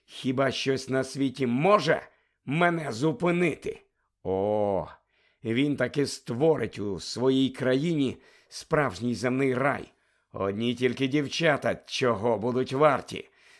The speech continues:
Справді, його чекають великі, великі часи». «Я полководець!»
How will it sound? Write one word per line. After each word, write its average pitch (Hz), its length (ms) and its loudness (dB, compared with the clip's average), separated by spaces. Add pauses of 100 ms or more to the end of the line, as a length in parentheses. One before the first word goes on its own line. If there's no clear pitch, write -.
Справді, - 800 -10 (300)
його 113 340 2
чекають 143 560 0
великі, 151 840 2 (360)
великі 175 720 6
часи». 170 680 0 (760)
«Я 139 540 4
полководець!» 185 1500 6